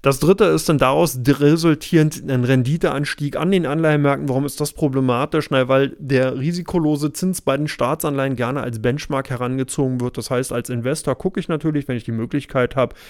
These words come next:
bei amerikanischen Staatsanleihen zum Beispiel eine Rendite von vier, viereinhalb Prozent zu erzielen und ich am, am, an den amerikanischen Aktienmärkten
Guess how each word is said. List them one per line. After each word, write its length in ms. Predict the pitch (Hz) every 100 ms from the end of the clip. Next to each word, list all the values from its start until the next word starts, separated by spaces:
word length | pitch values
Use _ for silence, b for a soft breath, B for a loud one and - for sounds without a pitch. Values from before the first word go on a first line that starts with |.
| B B B
bei 220 | - 127 143
amerikanischen 640 | 139 139 139 131 127 127
Staatsanleihen 640 | - 123 123 127 120 117
zum 120 | -
Beispiel 300 | 156 170 -
eine 120 | 135 123
Rendite 380 | 120 117 127
von 240 | 131 135 117
vier, 260 | - 139 131
viereinhalb 360 | 139 120 120
Prozent 400 | - - - 156
zu 80 | -
erzielen 540 | 131 123 - 135 131 127 B B B B
und 140 | 127
ich 120 | 127
am, 140 | 131 123
am, 240 | 131 123
an 220 | - 127
den 160 | 120 120
amerikanischen 680 | 120 123 - 131 139 139 127
Aktienmärkten 1080 | 131 - 131 123 123 - _ 131 123 113